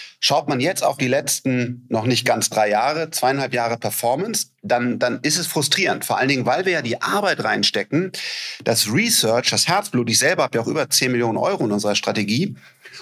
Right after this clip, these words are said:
Und dann siehst du, dass die Unternehmen liefern, aber dass halt die, die Aktienkurse sich noch nicht dementsprechend bewegen. Aber es ist so ein Gummiband, was sich da aufzieht, weil, ähm, der Profit, je nachdem welcher Phase sind, ob Umsatz oder Profit, der wächst halt wie ein Uhrwerk immer weiter,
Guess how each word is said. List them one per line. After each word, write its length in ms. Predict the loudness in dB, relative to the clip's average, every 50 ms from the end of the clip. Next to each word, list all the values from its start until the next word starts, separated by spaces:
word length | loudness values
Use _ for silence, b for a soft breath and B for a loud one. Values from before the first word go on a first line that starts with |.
| B
Und 80 | 0 2
dann 140 | 2 4 2
siehst 360 | 2 0 2 2 2 2 4
du, 200 | 4 2 2 2
dass 160 | 2 0 2
die 80 | 0 0
Unternehmen 400 | 2 2 2 2 2 2 2 2
liefern, 540 | 4 4 2 2 2 2 2 2 2 0 -4 -8 _ _ B B B B B B 2
aber 160 | 2 4 4
dass 220 | 4 2 2 2
halt 280 | 2 2 2 0 0 -4 -8 -6 0
die, 160 | 0 2 2 2
die 120 | 2 2
Aktienkurse 720 | 2 0 0 0 0 0 0 -2 0 2 2 2 2 0
sich 180 | 0 0 0 2
noch 120 | 2 2
nicht 200 | 0 0 0 0
dementsprechend 640 | 2 2 2 2 2 0 0 0 0 0 0 0 0
bewegen. 480 | 0 0 0 0 2 2 2 0 0 0
Aber 160 | 0 0 2
es 140 | 0 0 0
ist 180 | 0 0 0
so 80 | 0 0
ein 140 | 0 0 0
Gummiband, 580 | 0 2 2 2 2 2 2 2 2 2 0
was 160 | -2 -4 -4 -2
sich 140 | -4 -2
da 140 | 0 2 2
aufzieht, 520 | 2 0 -2 -2 -2 -2 -2 -2 -2 0 2
weil, 260 | 2 2 2 0 -2 -6 B B B B B B B B B B B B
ähm, 400 | 0 0 0 2 0 -2 -2 0
der 120 | 0 0 0
Profit, 440 | 0 0 -2 0 0 -2 -2 -4 -2
je 80 | -2
nachdem 260 | -2 -2 -2 -2 0
welcher 420 | 0 0 0 0 0 0 0 0 -2
Phase 300 | -2 -2 -2 0 0 0
sind, 140 | 0 0 0
ob 100 | -2 0
Umsatz 360 | -2 0 0 0 0 0 0
oder 120 | 0 -2
Profit, 540 | 0 0 -2 -2 -2 -2 -4 -4 -6 -2 0
der 200 | 0 0 2 0
wächst 360 | -2 -2 0 0 0 0 2
halt 160 | 0 0 0
wie 100 | 0 0
ein 60 | 0 2
Uhrwerk 500 | 2 2 2 2 2 0 0 -2 -4 -2
immer 240 | 0 0 0 2
weiter, 500 | 2 2 2 2 2 0 -2 -4 -6 -8